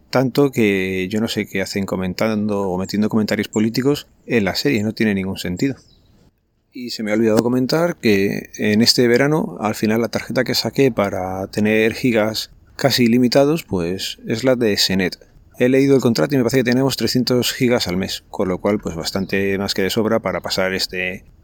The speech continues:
mes aquí de vacaciones. En principio la conexión, sin ser buena, no está siendo mala. Me explico, otra vez tuvimos una de,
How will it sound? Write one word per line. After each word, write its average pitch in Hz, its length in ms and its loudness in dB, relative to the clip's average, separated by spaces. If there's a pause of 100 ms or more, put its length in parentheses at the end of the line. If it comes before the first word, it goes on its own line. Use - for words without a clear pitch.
mes 120 240 4
aquí 113 220 0
de 104 80 4
vacaciones. 110 640 0 (180)
En 110 140 -4
principio 127 960 4
la 117 200 2
conexión, 147 600 2 (480)
sin 127 300 0
ser 160 400 6
buena, 160 400 6
no 143 80 4
está 135 160 -2
siendo 113 240 2
mala. 95 400 -4
Me 104 100 -4
explico, 104 420 0
otra 110 220 0
vez 120 80 0
tuvimos 117 440 0
una 113 220 2
de, 107 520 0